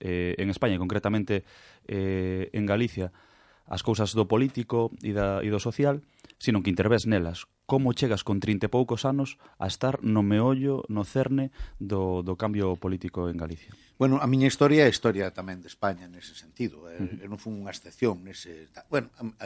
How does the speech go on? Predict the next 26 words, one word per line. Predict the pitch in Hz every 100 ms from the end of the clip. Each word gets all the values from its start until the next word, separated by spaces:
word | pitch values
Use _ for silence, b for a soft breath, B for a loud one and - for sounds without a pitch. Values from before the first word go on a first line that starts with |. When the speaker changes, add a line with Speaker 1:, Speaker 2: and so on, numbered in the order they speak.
| 107
Speaker 2:
unha | 113 117
excepción | 117 110 - 131 - _ _
pola | 107 95
vistosidade | 92 - 95 90 98 98 82 85
do, | 82 _
do | 85 _
cambio, | 101 82 B B B B B -
pero | 110
non | 117 139
polo | 120 113
feito | 117 107 104
de | 98
que | 95
cambiara | - 92 98 85 82
moito. | 92 123 - - -
Speaker 1:
Ujú. | 98
Speaker 2:
É | 113
dicir, | - _ -
que |
hai | 85
moita | 85 98 -
xente | 98 120 101 135 135 b b b
que | - 98
naceu | 95 113 110 110 -
en | 101 98 95
circunstancias | - 95 - - 110 104 98 -